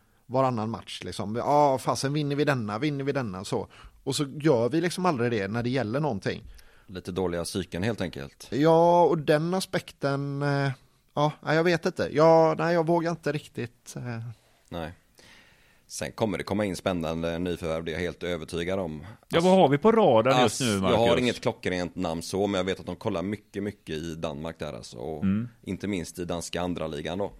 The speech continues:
Speaker 3: Ja, det, det, vi, man vill inte bli utskälld. Vi tar ingen från Superettan längre, så vi har bytt oss till, eh, danska andra ligan och
Speaker 2: Ja, men
Speaker 3: tycker
Speaker 2: det har
Speaker 3: det är
Speaker 2: ju
Speaker 3: lite
Speaker 2: funkat
Speaker 3: exotiskt och charmigt.
Speaker 2: gans-, ganska bra väl sen,
Speaker 3: <laughs>
Speaker 2: sen i somras, va?
Speaker 3: Ja, yes, det, vi tog en som åkte ur och så tog vi Mukali då från, nej,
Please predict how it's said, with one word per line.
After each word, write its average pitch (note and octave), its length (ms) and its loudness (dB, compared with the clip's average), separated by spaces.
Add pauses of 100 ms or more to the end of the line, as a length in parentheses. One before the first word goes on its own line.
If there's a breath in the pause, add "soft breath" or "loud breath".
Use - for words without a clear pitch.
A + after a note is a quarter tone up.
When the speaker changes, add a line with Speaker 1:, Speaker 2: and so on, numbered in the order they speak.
Speaker 3:
Ja, C3+ 100 0
det, E3 160 4
det, D#3+ 340 2
vi, D#3 340 2
man D3+ 360 -2
vill D#3+ 80 2
inte D#3+ 160 -6
bli D3 100 2
utskälld. C#3+ 560 2
Vi A#2 280 4
tar C#3+ 220 4
ingen C#3 120 -2
från A#2+ 140 -2
Superettan A#2 600 0
längre, G2 300 4
så A#2+ 120 -2
vi A#2+ 60 4
har B2 80 4
bytt B2 260 -2
oss A2+ 160 0
till, A#2 240 0
eh, A#2 60 8
danska B2+ 380 2
andra A2+ 240 2
ligan G2+ 360 2
och C3+ 60 0
Speaker 2:
Ja, - 20 -2
men D#3+ 100 2
Speaker 3:
tycker D#3 60 6
Speaker 2:
det C#3 60 8
har G#2+ 60 6
Speaker 3:
det C3 40 6
är - 20 6
Speaker 2:
ju - 0 -
Speaker 3:
lite B2+ 120 4
Speaker 2:
funkat B2+ 160 4
Speaker 3:
exotiskt B2 400 4
och A#2 80 0
charmigt. B2 240 6
Speaker 2:
gans-, D3 200 0
ganska D3 280 2
bra G#2+ 220 4
väl D#3+ 300 2
sen, F3 460 2
Speaker 3:
<laughs> - 0 -
Speaker 2:
sen E3+ 200 0
i D#3+ 40 2
somras, B2+ 400 4
va? A2+ 140 2
Speaker 3:
Ja, E3 60 6
yes, - 180 2
det, C#3 160 0 (580 loud breath)
vi C#3+ 180 0
tog D3+ 180 2
en D3+ 160 2
som D#3 120 -2
åkte D#3 260 0
ur C#3 320 4
och A#2 120 4
så C3 120 -2
tog C3+ 160 -2
vi A#2+ 260 2
Mukali A#2+ 400 2
då A#2+ 140 2
från, A2 260 -2
nej, A2+ 200 0